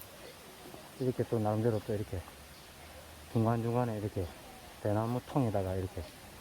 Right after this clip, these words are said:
어, 꽃도 이렇게 장식을 해놨습니다. 어, 나름대로 뭐,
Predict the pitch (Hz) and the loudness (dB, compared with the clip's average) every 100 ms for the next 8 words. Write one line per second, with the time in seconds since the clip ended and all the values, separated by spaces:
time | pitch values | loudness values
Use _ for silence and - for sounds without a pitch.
0 | - - - - 90 92 - - - 175 | -16 -16 -14 -8 -6 -6 -8 2 4 6
1 | 127 110 - 95 - - - - - - | 6 4 2 -4 -6 -14 -14 -14 -14 -14
2 | - - - - - - 127 123 101 98 | -16 -16 -16 -16 -14 2 2 4 2 2
3 | 110 - 85 80 - - - - - - | 2 0 -6 -8 -12 -14 -14 -14 -14 -14
4 | - - - - - - - - - - | -14 -14 -14 -14 -14 -14 -14 -14 -14 -14
5 | - - - - 113 101 101 110 131 151 | -16 -16 -14 -10 -4 0 2 4 4 2
6 | 135 101 101 | 2 0 -2